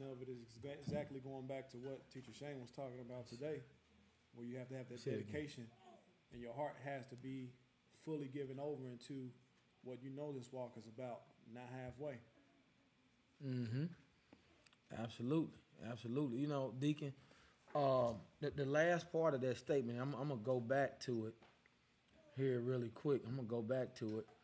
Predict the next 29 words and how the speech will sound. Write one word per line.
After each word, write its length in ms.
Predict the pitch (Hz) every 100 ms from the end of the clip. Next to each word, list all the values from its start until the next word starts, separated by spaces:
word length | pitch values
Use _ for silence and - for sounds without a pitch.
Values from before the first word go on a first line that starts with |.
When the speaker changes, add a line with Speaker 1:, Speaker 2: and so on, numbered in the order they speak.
| - - _
Speaker 2:
because 160 | 107 117
I 40 |
wanna 200 | 143 131
pull 260 | 113 147 131
this 120 | 127
back 320 | 117 120 120
up 180 | 123 113 - - - - _ _
on 180 | 123 123
the 60 | 104
screen. 360 | - 135 117 80 - - - _ _ -
All 120 | 110 110
right. 180 | 110 107 - - - -
Now, 140 | 147 135
what 160 | 127
I 100 | 170
had 300 | 196 214 240
down 220 | 160 151 143
there, 100 | 147
I 40 |
said, 420 | 160 180 156 147 - - - _ _ _ - - - _ _ _ _ - -
"To 100 | 139
save 480 | - 202 196 196 151
us 460 | 139 147 - - - _ - - _ _ _ _ _ -
out 260 | 185 196
of 140 | 165 135
the 80 | 131
things 380 | - 147 139
to 100 | 117
come." 300 | 120 120 113